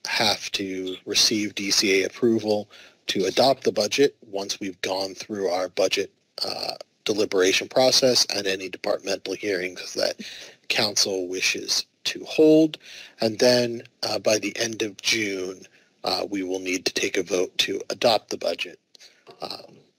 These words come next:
next slide, please. This is just a brief overview of the budget. The budget total this year is twenty-two,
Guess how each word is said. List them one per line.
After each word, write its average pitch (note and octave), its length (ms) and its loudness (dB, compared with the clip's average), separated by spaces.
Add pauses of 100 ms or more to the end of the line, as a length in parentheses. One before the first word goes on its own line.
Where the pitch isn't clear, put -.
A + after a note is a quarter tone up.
(960)
next - 220 0
slide, G2 220 -4
please. - 340 -2 (3500)
This C#3 200 6
is C3 80 2
just B2+ 200 2
a B2 60 2
brief G#2+ 280 -4
overview G2 520 -2
of F2+ 80 -8
the - 120 -6
budget. E3 460 4 (960)
The A#2+ 120 -4
budget C3+ 320 4
total C3 360 2
this A#2+ 240 0
year B2 200 0
is A2 100 0
twenty-two, - 1600 -6